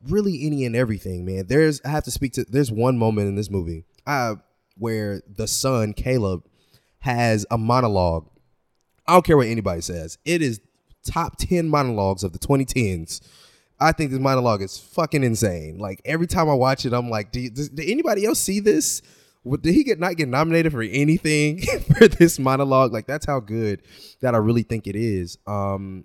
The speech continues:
and so, yeah, man, it's, it's, it really is. Re-, I think also the, the, the beginning of Anya Taylor-Joy for me. Um, it's the beginning of Robert Eggers as we know it. I think this man is literally gonna end up, he only has three movies. And I,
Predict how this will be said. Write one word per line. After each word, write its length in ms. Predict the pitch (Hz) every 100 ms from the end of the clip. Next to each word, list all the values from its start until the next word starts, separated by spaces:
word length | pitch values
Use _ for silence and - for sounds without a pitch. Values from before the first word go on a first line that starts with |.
| -
and 100 | 117
so, 160 | - 104
yeah, 200 | 98 95
man, 340 | 90 90 87
it's, 280 | 98 - -
it's, 360 | 123 123 - - - _
it 120 | 139 120
really 260 | 143 151
is. 200 | 147 127
Re-, 140 | 107 135 - -
I 60 |
think 200 | 123 156 -
also 220 | 135 139
the, 180 | 127 110 -
the, 260 | 117 104 87 110
the 100 | 101 - _
beginning 320 | 98 110 123 117
of 80 |
Anya 180 | 92 113
Taylor-Joy 480 | 113 113 101 98 110
for 120 | 104
me. 360 | 104 107 107 117 _
Um, 500 | 101 98 95 95 95
it's 140 | 90 -
the 40 |
beginning 280 | 110 104 107
of 80 | 98
Robert 240 | 110 101 90
Eggers 420 | 110 101 104 104
as 240 | - 113 104
we 100 | 107
know 220 | 104 104
it. 180 | 104 - - - -
I 40 |
think 160 | 117 120
this 140 | 123 113
man 180 | 117 110
is 120 | 92
literally 300 | 107 107 113
gonna 220 | 107 104
end 180 | 101 104
up, 160 | 101
he 80 | 135
only 120 | 151
has 100 | 143
three 180 | - 123
movies. 460 | 120 110 87 85 - - - -
And 140 | -
I, 80 | 147